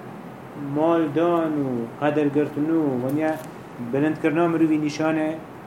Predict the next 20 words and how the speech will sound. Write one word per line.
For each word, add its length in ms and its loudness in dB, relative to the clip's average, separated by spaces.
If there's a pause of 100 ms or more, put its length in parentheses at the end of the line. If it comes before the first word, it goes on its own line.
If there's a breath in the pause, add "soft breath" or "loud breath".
(180)
هندی 200 0
اکا 200 2
از 160 4 (140)
قدر 160 4
لای 240 2
رب 140 -2
العالمین 340 0 (140)
و 40 0
نه 140 0
فقیریش 560 2
نشانه 280 0
هندی 160 0
اکا 340 0 (380)
رب 60 -2
العالمین 280 2
کیف 260 0
من 60 -2
نویتو 280 -2
از 140 -2
بقدر. 380 -8